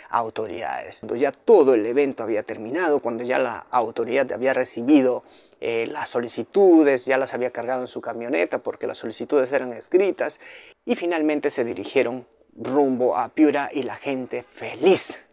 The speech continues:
porque habían cumplido su objetivo de presentarles sus requerimientos a esta autoridad, esperando que éste las pueda cumplir. ¿Y saben lo que pasó? Al día siguiente, después de toda esta festividad que se había llevado a cabo en Bigote,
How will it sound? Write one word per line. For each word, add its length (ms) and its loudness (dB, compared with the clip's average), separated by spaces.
porque 420 -2
habían 380 0
cumplido 420 0
su 200 0
objetivo 560 -2
de 120 -2
presentarles 800 -4
sus 200 -2
requerimientos 960 -2
a 160 0
esta 300 -6
autoridad, 680 -4
esperando 720 0
que 240 -6
éste 420 -2
las 140 -4
pueda 280 0
cumplir. 380 -14
¿Y 80 -10
saben 240 0
lo 80 -2
que 100 -2
pasó? 300 -6
Al 140 -2
día 180 2
siguiente, 600 2
después 500 -2
de 300 -4
toda 400 2
esta 320 -2
festividad 600 -4
que 140 -10
se 140 -10
había 140 0
llevado 260 0
a 100 -8
cabo 260 -4
en 140 -8
Bigote, 580 -2